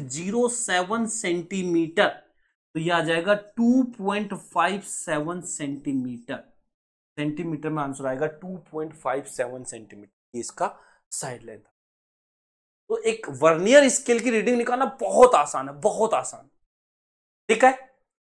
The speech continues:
बताओ, कोई भी ऐसा केस दूंगा, तुरंत से रीडिंग निकाल दोगे। तो रीडिंग निकालना एक सिंपल सिचुएशन हो गया। हमें सिर्फ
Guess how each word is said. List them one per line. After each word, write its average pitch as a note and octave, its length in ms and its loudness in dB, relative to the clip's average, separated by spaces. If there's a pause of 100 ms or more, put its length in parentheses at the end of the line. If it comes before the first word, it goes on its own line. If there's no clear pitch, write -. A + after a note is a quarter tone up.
(200)
बताओ, B3+ 320 12
कोई D#4 280 12
भी B3 280 10
ऐसा C4 320 10
केस A#3 280 4
दूंगा, F#3 320 0 (360)
तुरंत G#3+ 280 2
से A3 120 0
रीडिंग F3 280 0
निकाल C3 260 -8
दोगे। A#2 260 -20
तो - 920 -16
रीडिंग F3 280 6
निकालना B3 420 4 (220)
एक D#3 100 -10
सिंपल C#3+ 460 -4
सिचुएशन C3 500 -12
हो B2+ 100 -8
गया। E3+ 240 -4
हमें G3 280 4
सिर्फ A3 320 -2